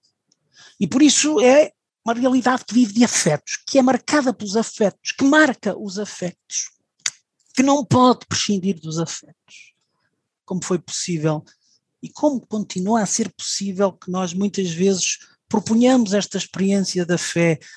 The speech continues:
a outras pessoas que não habitam as comunidades cristãs, eh, sem fazer referência a esta dimensão. E quando fazemos até quase que fazemos com medo,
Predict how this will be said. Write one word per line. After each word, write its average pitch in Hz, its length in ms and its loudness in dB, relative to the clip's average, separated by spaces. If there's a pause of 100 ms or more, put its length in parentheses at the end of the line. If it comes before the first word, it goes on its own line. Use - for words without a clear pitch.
(160)
a 170 60 -2
outras 175 280 -2
pessoas 180 480 -4
que - 120 -10
não 160 180 0
habitam 165 340 -2
as 156 120 -6
comunidades 160 420 -2
cristãs, 156 720 -4
eh, 190 60 -10 (220)
sem - 180 2
fazer 240 300 2
referência 196 600 -2
a 160 80 0
esta 156 220 -6
dimensão. 139 800 -8 (640)
E 247 260 -2
quando 311 220 2
fazemos 277 460 2
até 294 320 4 (840)
quase 311 600 2
que - 80 -8
fazemos 269 380 0
com 269 200 0
medo, 247 420 4